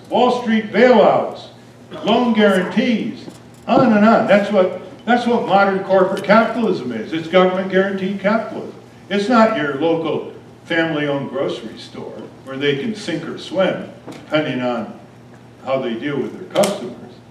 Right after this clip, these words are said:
No, corporate capitalism, uh, rarely goes bankrupt.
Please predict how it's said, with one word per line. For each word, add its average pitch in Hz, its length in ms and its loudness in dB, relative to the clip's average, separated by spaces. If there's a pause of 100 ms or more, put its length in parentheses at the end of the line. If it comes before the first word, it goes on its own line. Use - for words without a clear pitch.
(120)
No, - 360 -4
corporate 214 440 0
capitalism, 131 760 -2 (400)
uh, 120 60 -10
rarely 175 440 2
goes 147 260 -2
bankrupt. 131 640 -8